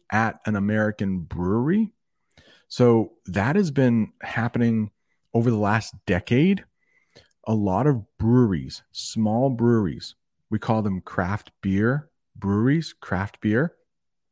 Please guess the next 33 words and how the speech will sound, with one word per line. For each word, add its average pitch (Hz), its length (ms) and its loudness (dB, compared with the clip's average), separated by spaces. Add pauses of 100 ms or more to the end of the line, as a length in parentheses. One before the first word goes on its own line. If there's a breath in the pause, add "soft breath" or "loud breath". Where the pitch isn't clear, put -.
(760 loud breath)
They 113 100 2
have 127 160 4
been 117 140 2
popping 110 420 -4
up. - 280 -8 (680)
They've 104 140 -4
been 98 160 -4
popping 113 360 -2
up. 90 200 -6
They 113 100 0
have 107 120 0
been 110 260 -2
opening 127 380 2
up - 320 -8 (480)
at 101 120 0
a 101 140 0
rapid 92 560 -2
rate. 85 400 -6 (420)
They 101 80 -2
have 98 120 -2
been 98 180 -4
opening 110 420 -2
all 101 200 -2
around 90 400 -2 (540)
for - 80 -4
about 160 200 -2
the 139 80 0
last 120 320 -2
year, 117 220 0
uh, 104 200 -2
last 117 300 -2
ten 117 180 0
years. 117 280 0